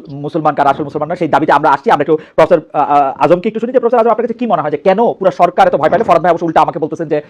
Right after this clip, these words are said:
আমি কেন ভয় পাইলাম। আমার কাছে, আমা-, আমা-, আমার জায়গাটা আমি শুধু একটু বলে রাখি, প্রফেসর আজম, আমি ভয় পাইতেছি হচ্ছে আমার কাছে মনে হয় যে স-, আ-, আমি যদি কারো ধর্মীয় অনুভূতিতে আঘাত না দিতে চাই, সেটা যেমন ইসলামের ধর্মীয় অনুভূতিতে আঘাত দিতে চাইবো না, সেটা অন্য লোকের অনুভূতিরও আমরা রক্ষা করতে হবে। সেটা কথায় কথায় হিন্দু বা যারা অল্প ধর-, অন্য ধর্মের আছে তাদের অনুভূতিও রক্ষা করতে হবে, সবার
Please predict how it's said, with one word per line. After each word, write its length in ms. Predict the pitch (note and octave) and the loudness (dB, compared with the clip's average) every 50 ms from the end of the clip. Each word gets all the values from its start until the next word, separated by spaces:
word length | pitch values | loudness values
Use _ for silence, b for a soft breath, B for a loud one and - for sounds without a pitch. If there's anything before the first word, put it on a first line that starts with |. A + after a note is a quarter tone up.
| b b b | b b b
আমি 220 | - D3+ F#3+ A3+ | -2 0 2 2
কেন 160 | A3+ G3+ F#3+ | 4 4 4
ভয় 140 | C#3+ C3+ B2+ | 4 2 0
পাইলাম। 240 | - A2 F#2+ E2 - b b b b - | 0 -4 -6 -8 -12 b b b b 0
আমার 280 | B2+ D3+ F#3 A3+ B3+ | 0 4 4 4 4
কাছে, 360 | B3+ C4 B3 B3+ B3+ C4 - - _ _ _ - | 4 4 6 6 6 4 4 -2 _ _ _ -2
আমা-, 180 | - E3 F3 - | 0 0 2 2
আমা-, 160 | F3+ G3 A3+ | 2 4 4
আমার 160 | G#3 G#3 A3+ A3 | 4 4 4 4
জায়গাটা 220 | A3+ A#3 A#3 A#3 | 4 4 4 2
আমি 100 | A3+ A3+ | 2 0
শুধু 140 | A#3 D4 C4 | -2 -4 -2
একটু 80 | B3+ | 0
বলে 80 | A#3 A#3 | 0 2
রাখি, 120 | A#3+ A#3+ | 0 0
প্রফেসর 200 | A#3 A3+ G#3+ A#3+ | -2 -2 -2 0
আজম, 120 | A#3+ B3+ C4 | 0 2 2
আমি 160 | G#3+ F#3 A3+ | 2 2 2
ভয় 140 | G3 G3+ G#3+ | 0 0 0
পাইতেছি 240 | A#3+ A#3 A#3 - B3 | 0 -2 -2 -4 -2
হচ্ছে 120 | A3 B3 | 0 2
আমার 200 | G3 D3+ F#3 G#3+ | 2 2 0 0
কাছে 120 | E4 B3+ | 0 -2
মনে 160 | A#3+ B3+ B3 C4 | -2 -2 -2 0
হয় 180 | C4 C#4 C4+ C4+ b b b - | -2 -2 -4 -6 b b b 0
যে 100 | E3+ G3+ | 0 0
স-, 180 | - - G#3+ - | 0 -2 -6 -4
আ-, 80 | - D#3 - - | -4 -6 -4 -2
আমি 200 | D3 D3+ F3 A3 | -2 -2 -2 -2
যদি 200 | B3 A3+ C4 B3+ | -4 -6 -6 -6
কারো 420 | - _ _ D#3+ D3+ F#3+ A3 A3+ | -8 _ _ 2 2 4 2 2
ধর্মীয় 280 | F#3+ E3 E3+ F#3+ A3+ A3+ | 0 -2 -2 0 0 0
অনুভূতিতে 280 | A3 A3+ A#3 - A3+ | 0 -2 -2 -2 -2
আঘাত 220 | F#3 F3 G3+ G#3 A#3+ | 0 0 0 -2 -2
না 60 | A3 | -4
দিতে 160 | A3 G#3+ A#3 | -4 -4 -2
চাই, 120 | A#3+ A#3 | -2 -2
সেটা 160 | A#3+ A3+ A3 G#3 | -2 -2 -2 -2
যেমন 140 | A3 A3+ | -4 -4
ইসলামের 300 | G#3+ - - G#3+ G#3+ A#3+ | -6 -2 -2 -2 0 0
ধর্মীয় 180 | G#3+ A3 A3+ A3+ | -2 -2 0 -2
অনুভূতিতে 220 | A3+ A3+ A3 A#3 | -2 0 0 0
আঘাত 140 | G#3 G#3 A3 | 0 0 -2
দিতে 120 | A3+ G#3 A3 | -4 -4 -4
চাইবো 200 | A3+ A3 G#3 A3+ | -2 -2 -2 -2
না, 80 | A#3 | -4
সেটা 140 | A3 G#3 G3+ | -4 -4 -4
অন্য 140 | G3+ G3 A3+ | -4 -2 -2
লোকের 200 | A3+ G#3 A3 G#3+ | 0 2 2 0
অনুভূতিরও 400 | G#3 G#3 A3 A3 A#3 A3 A3 A3+ | 0 0 -4 -8 -4 -2 0 0
আমরা 200 | A3 G3+ A3 A3 | 2 2 0 -2
রক্ষা 140 | G3+ G#3 G#3+ | -2 -2 -4
করতে 180 | A3 - - | -4 -2 0
হবে। 140 | A3+ A#3 B3 B3 B B B | 0 0 0 -2 B B B
সেটা 180 | - F#3 G3+ A3 F#3 | 2 2 4 4 4
কথায় 220 | F#3 F#3 G#3+ G#3+ | 2 2 2 2
কথায় 200 | G#3+ A3 A3+ G#3+ | 2 2 2 0
হিন্দু 320 | D#3+ F3+ G3 G3+ G3 A3+ G#3+ | 0 -2 -4 -4 -4 -2 0
বা 100 | G3+ F#3+ | 2 2
যারা 200 | F#3 F#3 F#3+ G3 | 2 2 2 2
অল্প 360 | - F3+ F3+ F3+ A3+ A3+ A3 | 2 0 0 2 2 2 2
ধর-, 140 | E3+ F#3 G3+ | 2 0 0
অন্য 200 | - F#3+ G#3 A3 | 0 -2 0 0
ধর্মের 200 | G#3+ G#3 A3+ G#3 | 0 2 2 2
আছে 160 | F#3+ G#3 G#3 | 2 2 2
তাদের 240 | G3 F#3 F#3+ A3+ G#3 | 2 4 4 4 4
অনুভূতিও 300 | F#3+ F#3 F3 - F3+ D#3+ | 2 0 0 0 0 0
রক্ষা 160 | C#3 - B2+ | 0 -2 -4
করতে 200 | - C3+ C3 G#3 | -6 -4 0 2
হবে, 0 | |
সবার 200 | A#3 G#3+ - | 2 2 2